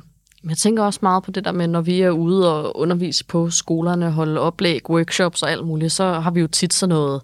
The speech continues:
"Snak lige sammen i grupper, og så tager vi den i plenum," øh, som jeg selv har tænkt, det er da vildt smart, for så får man lige lov til at snakke sammen først, og så kan alle komme til orde. Men at måske skal der noget mere ind med,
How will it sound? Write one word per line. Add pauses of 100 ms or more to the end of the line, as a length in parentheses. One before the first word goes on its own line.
(380)
"Snak
lige
sammen
i
grupper,
og
så
tager
vi
den
i
plenum," (120)
øh,
som
jeg
selv
har
tænkt, (440)
det
er
da
vildt
smart,
for
så
får
man
lige
lov
til
at
snakke
sammen
først,
og
så
kan
alle
komme
til
orde.
Men
at (580)
måske
skal
der
noget
mere
ind
med,